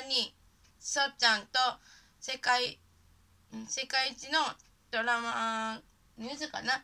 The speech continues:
ニュース時には三月で末で桜井くんの退職をなりますが、あの、悲しいことになります。それは残念なったことです。この前、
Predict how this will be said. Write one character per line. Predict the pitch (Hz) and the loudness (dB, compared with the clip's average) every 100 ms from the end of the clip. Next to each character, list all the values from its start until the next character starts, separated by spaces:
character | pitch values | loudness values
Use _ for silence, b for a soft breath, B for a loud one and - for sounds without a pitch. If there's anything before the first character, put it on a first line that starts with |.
| - | -6
ニ | 254 | -10
ュ | |
ー | 269 | -6
ス | 277 | -6
時 | 254 262 262 | -6 -6 -6
に | 247 | -2
は | 277 302 B B B B | 4 4 B B B B
三 | - 247 | -6 -2
月 | 247 247 247 | -2 -2 -4
で | 247 247 262 | -4 0 0
末 | 262 | 0
で | 240 226 - b _ | 2 2 0 b _
桜 | 233 226 233 233 | -6 -2 -2 -2
井 | |
く | 226 | -4
ん | 226 | -4
の | 226 | -4
退 | 247 247 | -2 -2
職 | 254 240 220 | -2 -4 0
を | 214 - - - | 0 -2 -8 -4
な | 226 220 | 0 0
り | 247 | 4
ま | 285 | 2
す | 285 240 | 2 0
が、 | 226 254 - B B B B B | 6 6 4 B B B B B
あ | - 240 | 2 2
の、 | 240 214 - | 2 -4 -4
悲 | 254 262 | -2 -2
し | 269 294 | 0 0
い | 277 | 0
こ | 262 | -4
と | 262 | -4
に | 254 | 2
な | 233 | 4
り | 233 | 4
ま | 233 240 | 2 0
す。 | 233 220 - - | 2 -4 -4 -10
そ | - | 0
れ | 254 320 | 6 8
は | 330 - _ _ _ | 6 2 _ _ _
残 | 214 226 254 | 2 2 0
念 | 262 | 2
な | 277 285 | 6 6
っ | 285 | 4
た | 247 | -4
こ | 233 220 | -4 -4
と | 214 | -2
で | 208 208 | -2 -2
す。 | - _ _ _ _ _ _ _ _ _ _ _ - B B B _ | -8 _ _ _ _ _ _ _ _ _ _ _ -20 B B B _
こ | 269 | -6
の | 277 294 | -2 6
前、 | 285 233 - | 8 8 4